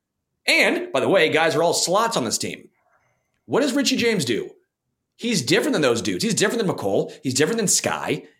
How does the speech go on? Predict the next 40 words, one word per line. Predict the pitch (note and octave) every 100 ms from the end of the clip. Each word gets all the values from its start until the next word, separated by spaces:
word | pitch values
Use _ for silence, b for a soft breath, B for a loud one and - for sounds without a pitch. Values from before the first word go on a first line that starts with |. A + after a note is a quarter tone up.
| -
He's | A2
a |
little | G#3 F#3
different | D3+ C3
than | A2
Rashee | - F#2
Rice. | D2+ - F#3 - - _ _ _ _ _ _ -
He's | G#3+
not | D4+ E4 - D3+
gonna | F#3+ -
probably | D3 E3 E3
get | - D#3
another | C#3+ C3+
opportunity. | - C3+ A2+ A#2+ C3 C#3+
I |
mean, | A#2+ A2
like, | G#2
I, | - A#2+
I'd |
be | C3 C3
pretty | A#2 C3
surprised | - - A2 B2 B2+
at |
this | B2+
point. | B2+ A2 D3 - B -
He | A#2
never | A#2+ D3
got | C3+
an | C3
opportunity | - C3+ B2+ C3 A#2+
before | F#2 - G2 C#3+
injury. | F3 D#3 F3+ G#3 - _ _ _ _ _ _
But | C3+
I'm | G#3+
still | A3 A3+
here | F#3+ F#3+ D#3 A2 -
banging | D#3 F#3 F#3+
my | E3+
chest | D#3+ - D3 -
saying | C#3+ C3 A#2+